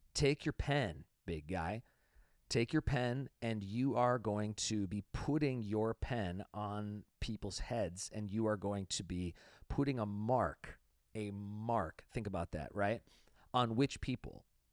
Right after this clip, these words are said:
The people who sigh and groan. Um, in Hebrew, it's, it's actually more interesting because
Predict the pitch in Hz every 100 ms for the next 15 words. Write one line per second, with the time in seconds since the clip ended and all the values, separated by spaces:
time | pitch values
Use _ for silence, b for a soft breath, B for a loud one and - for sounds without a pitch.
0 | _ _ - - - 135 131 127 113 -
1 | - 117 110 113 127 117 107 92 80 90
2 | 90 110 98 80 87 117 b b b b
3 | - 113 110 98 98 95 - - - -
4 | - b b b b b b - 139 117
5 | - 175 156 143 127 117 - 113 - -
6 | 120 110 - 120 - 117 107 95 95 _
7 | _ _ _ - - 113 117 110 113 -
8 | 104 - 101 95 110 92